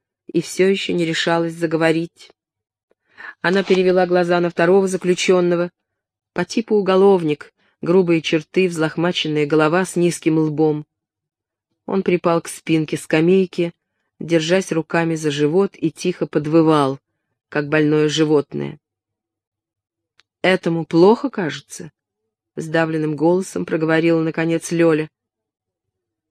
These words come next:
«Народ ведь такой отчаянный, товарищ, никак за ими не уследишь!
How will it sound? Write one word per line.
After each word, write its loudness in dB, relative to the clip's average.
«Народ 4
ведь 0
такой 4
отчаянный, 2
товарищ, -2
никак 2
за 2
ими 2
не 4
уследишь! 0